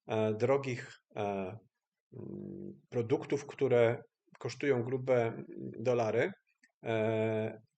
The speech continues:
a które są reklamowane przez najlepszych arcymistrzów. Tutaj ktoś,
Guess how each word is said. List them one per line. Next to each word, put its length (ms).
a 80
które 640
są 200
reklamowane 600
przez 220
najlepszych 400
arcymistrzów. 840
Tutaj 520
ktoś, 640